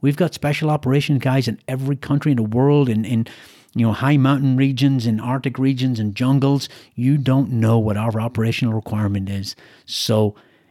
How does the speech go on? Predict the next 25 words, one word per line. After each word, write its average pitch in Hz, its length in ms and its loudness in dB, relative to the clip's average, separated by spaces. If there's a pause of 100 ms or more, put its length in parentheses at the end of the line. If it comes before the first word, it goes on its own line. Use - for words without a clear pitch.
(120)
you 139 180 2
should 151 340 2
rest 135 300 0
assured. 131 280 -2
It - 80 -4
should 190 200 0
be 180 80 0
comforting 196 560 2
to 185 100 2
know 190 440 6 (460)
that 113 140 -4
we 135 220 2
do 123 160 2
a 110 40 0
lot 107 500 0
of 113 100 0
research. 104 400 0
It - 60 -12
takes 175 240 -2
years 131 460 4
to 107 100 -4
field 123 280 0
a 123 60 4
new 120 140 4
system, 139 500 2